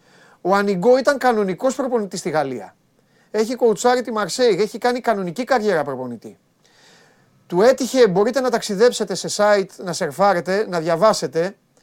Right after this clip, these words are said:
Του έτυχε κάτι πολύ άσχημο σε προσωπικό και σε οικογενειακό επίπεδο και ο άνθρωπος αυτός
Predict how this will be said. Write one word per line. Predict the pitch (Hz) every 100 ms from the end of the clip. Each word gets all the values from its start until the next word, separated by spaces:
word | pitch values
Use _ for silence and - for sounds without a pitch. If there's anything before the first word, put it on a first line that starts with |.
| _ _ _ _
Του | -
έτυχε | 240 254 -
κάτι | 240 254
πολύ | 226 208 240
άσχημο | 247 - 170 139 120 _ _ _ _ _
σε | - -
προσωπικό | 175 175 165 160 226
και | 220
σε | 190
οικογενειακό | 180 156 151 147 208
επίπεδο | 180 139 139 143 180 _ _ _ _
και | -
ο | 233
άνθρωπος | 262 254 214
αυτός | 175 262 -